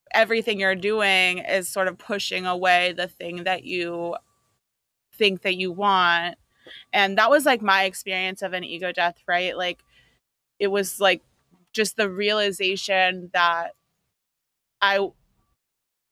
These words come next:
I have these certain, like, needs and, like, this desire for, um, whatever,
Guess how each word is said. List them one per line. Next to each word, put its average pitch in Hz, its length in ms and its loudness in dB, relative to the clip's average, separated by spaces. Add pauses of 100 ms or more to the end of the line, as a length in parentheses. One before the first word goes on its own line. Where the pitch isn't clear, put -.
(360)
I 208 100 2
have 233 320 2
these 226 200 -2
certain, 202 300 0
like, 185 140 -6
needs 240 560 2
and, 196 240 -8
like, 202 140 -4
this 196 140 -10
desire 196 800 2
for, 190 520 -6 (580)
um, 190 760 0 (680)
whatever, 190 800 0